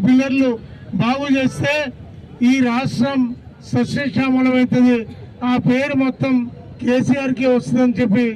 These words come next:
విశ్వసిస్తే మరి ఆయన గురుదక్షిణ చెల్లించుకోవడానికి ఆ ప్రాజెక్టు మూతపడాలి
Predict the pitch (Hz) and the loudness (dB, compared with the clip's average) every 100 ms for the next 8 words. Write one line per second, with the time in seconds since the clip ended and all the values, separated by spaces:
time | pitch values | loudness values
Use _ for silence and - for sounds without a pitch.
0 | - - - - - - - - - - | -8 -20 -20 -20 -20 -20 -20 -20 -20 -20
1 | - 208 220 - 254 262 233 - 285 277 | -16 -2 -2 0 0 2 0 0 -6 -4
2 | 254 - - - - 220 233 240 233 254 | -8 -10 -18 -20 -10 -4 0 0 0 0
3 | 254 247 233 - - - - - - - | 0 -2 -6 -14 -18 -18 -18 -18 -18 -18
4 | - - - - - - - - - 185 | -18 -18 -18 -18 -20 -20 -20 -18 -6 0
5 | 247 269 285 208 269 262 240 240 240 240 | 0 0 -2 -2 -2 -4 -6 -6 -2 0
6 | 254 - 254 254 247 247 240 247 240 214 | 0 0 -2 0 -2 -4 -2 -2 -2 -4
7 | - - - - 226 247 - 233 247 269 | -12 -20 -20 -10 -4 -2 0 0 0 -2
8 | 277 - 262 233 - - 208 240 262 262 | -4 -2 0 -2 -8 -4 0 0 2 0
9 | 262 262 254 | 0 0 0